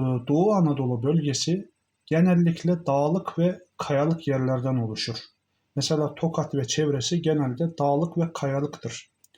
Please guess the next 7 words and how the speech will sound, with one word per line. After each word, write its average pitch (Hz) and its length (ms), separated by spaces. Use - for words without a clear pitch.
Timur 214 320
ordusu 156 460
ise 170 240
süvari 139 640
birliklerinden 143 680
oluştuğundan 143 760
dolayı 113 420